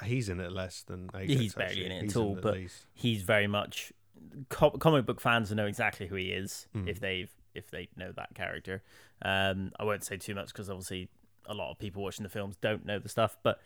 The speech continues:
Speaker 2: he, he's being set up for other things. So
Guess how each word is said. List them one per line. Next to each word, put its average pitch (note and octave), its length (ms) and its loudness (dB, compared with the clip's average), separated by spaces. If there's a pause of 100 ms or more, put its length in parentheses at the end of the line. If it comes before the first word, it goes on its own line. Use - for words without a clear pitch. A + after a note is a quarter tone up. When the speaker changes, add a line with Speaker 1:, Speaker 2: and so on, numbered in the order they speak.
(380)
Speaker 2:
he, C3+ 200 -6
he's A#2 220 -6
being G2 180 -4
set - 160 -4
up - 140 -8
for - 220 -10 (120)
other C2+ 140 -10
things. C2+ 340 -10 (300)
So F2 300 -6